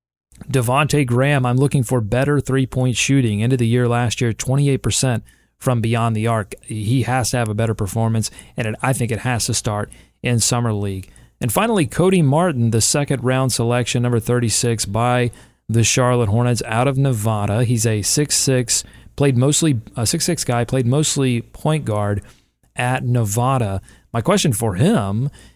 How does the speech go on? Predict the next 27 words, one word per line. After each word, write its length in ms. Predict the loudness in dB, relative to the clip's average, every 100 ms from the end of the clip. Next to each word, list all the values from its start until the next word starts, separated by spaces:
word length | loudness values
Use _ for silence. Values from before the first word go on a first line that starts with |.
| -4
is, 380 | 0 2 0 0
is 540 | 2 4 4 2 0 -6
he 380 | -10 -2 0
a 140 | 0 -2
prospect 1120 | -6 -8 -4 0 0 -2 -4 -4 -6 -6 -8 -8 _ _ _ _ _ _ _ _ _
or 180 | -2 0
is 220 | 2 2
he 140 | 2 2
a 100 | 2
project? 1300 | 0 -2 0 0 2 2 2 -2 -8 _ -8 -8 -10 _ _ _ -4
You 80 | 0
know, 180 | 2
is 120 | 2 2
he 140 | 2
a 40 |
guy 380 | 2 2 2 2
that 260 | 2 0 -2
is 180 | -2 -2
going 220 | 0 0
to 100 | 0
show 380 | 0 0 2 2
off 200 | 2 0
some 200 | 0 0
skills, 640 | 0 0 0 2 2 0 -4 -10 _ _ _ -6
some 180 | -2 0
shooting 440 | 2 2 4 2
skills, 720 | 0 2 2 2 0 0 -4